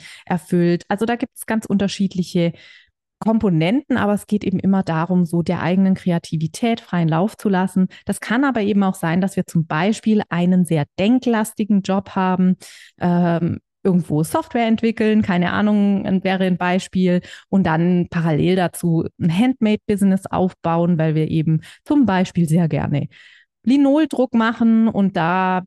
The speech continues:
äh, Karten und Kalender verkaufen und haben also wirklich zwei ganz unterschiedliche Welten, in denen wir unterwegs sind.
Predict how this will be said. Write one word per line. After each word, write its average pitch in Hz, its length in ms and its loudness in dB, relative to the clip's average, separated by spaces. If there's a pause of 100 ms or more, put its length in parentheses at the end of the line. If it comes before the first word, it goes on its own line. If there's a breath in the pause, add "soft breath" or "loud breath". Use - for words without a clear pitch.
(140)
äh, 151 140 -2
Karten 247 380 -2
und 190 120 0
Kalender 226 400 2
verkaufen 190 920 0
und 180 220 0
haben 180 140 2 (160)
also 180 220 0
wirklich 214 240 -2
zwei 175 180 -4
ganz 170 200 -2
unterschiedliche 180 760 -2
Welten, 202 460 0
in 196 160 2
denen 185 240 2
wir 175 100 0
unterwegs 170 560 -2
sind. 160 240 -2